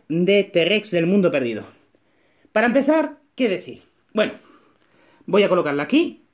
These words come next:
y me voy a colocar mejor para poder mostrarla mejor, que es lo que se merecen mis suscriptores. ¿Qué comentar de esta figura?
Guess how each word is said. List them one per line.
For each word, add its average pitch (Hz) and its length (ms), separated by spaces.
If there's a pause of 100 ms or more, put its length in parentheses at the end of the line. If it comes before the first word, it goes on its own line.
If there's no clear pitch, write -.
(180)
y 165 80
me 160 80
voy 185 80
a 196 80
colocar 147 260
mejor 269 460
para 285 260
poder 208 240
mostrarla 175 520
mejor, 233 360 (1300)
que 185 140
es 220 40
lo 208 120
que 160 160
se 156 160
merecen 196 500
mis 247 320
suscriptores. - 840 (2250)
¿Qué - 140
comentar 240 380
de 208 80
esta 202 180
figura? 123 420